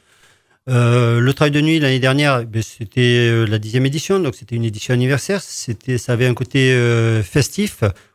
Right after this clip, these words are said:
On souhaitait faire aussi des animations autour, donc, euh, on, il y avait un feu d'artifice, euh, ce qui est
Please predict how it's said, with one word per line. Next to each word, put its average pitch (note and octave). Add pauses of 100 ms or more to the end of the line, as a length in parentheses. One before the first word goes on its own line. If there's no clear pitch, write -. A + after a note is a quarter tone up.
(200)
On A2+
souhaitait A2
faire B2+
aussi B2
des A#2
animations A#2+
autour, B2+
donc, A2+
euh, A2+
on, G2+
il G2
y G#2
avait G#2
un -
feu A#2
d'artifice, D3
euh, G#2
ce -
qui -
est F#2+